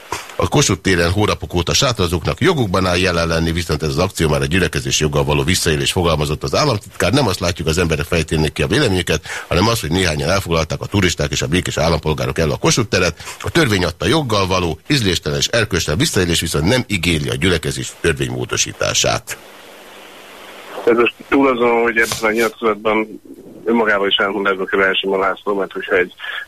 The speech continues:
Speaker 2: ö, joggyakorlás visszaélésszerű, akkor elvileg azt meg kellene tudni akadályozni, ö, jogi úton, ma pedig úgy tűnik, nem lehet.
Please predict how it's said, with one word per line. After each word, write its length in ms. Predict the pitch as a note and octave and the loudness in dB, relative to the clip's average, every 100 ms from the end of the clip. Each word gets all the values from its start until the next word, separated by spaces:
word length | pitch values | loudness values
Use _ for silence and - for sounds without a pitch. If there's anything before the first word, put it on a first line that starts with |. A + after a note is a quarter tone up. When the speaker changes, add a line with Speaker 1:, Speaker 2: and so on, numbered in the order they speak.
| - | -2
Speaker 2:
ö, 260 | F#2+ F#2 F2+ | 2 4 2
joggyakorlás 600 | - G#2+ G#2+ - G2 F#2+ - | 0 0 0 0 0 0 -2
visszaélésszerű, 720 | G#2 - G2+ G2 - G2+ G2 | -4 0 2 2 -2 -2 -2
akkor 220 | F#2+ G2+ | 0 0
elvileg 280 | G2 G2 G2 | 2 0 -2
azt 160 | F#2+ | -2
meg 220 | - F#2+ - - | -2 -2 -4 -6
kellene 320 | - F#2+ F#2 | 0 2 2
tudni 260 | F2+ F#2+ F#2 | -2 -2 0
akadályozni, 760 | F#2 F#2+ F2 E2+ E2+ F2 F#2 - - - - - - | 0 0 0 0 -2 -2 -4 -4 -8 -10 -10 -10 -2
ö, 320 | F2+ E2+ F2+ E2+ | 2 4 2 0
jogi 320 | A2 G#2 F#2+ | 0 0 0
úton, 300 | F#2+ F#2 G3 | -2 0 0
ma 120 | G3+ G3 | 0 0
pedig 440 | - F#3+ F#2 F#2 | -2 -2 -4 -6
úgy 100 | G2 | -6
tűnik, 240 | - F#3 | -2 0
nem 200 | G#3 F3+ | 0 0
lehet. 280 | E2+ F2 G2+ | 2 2 0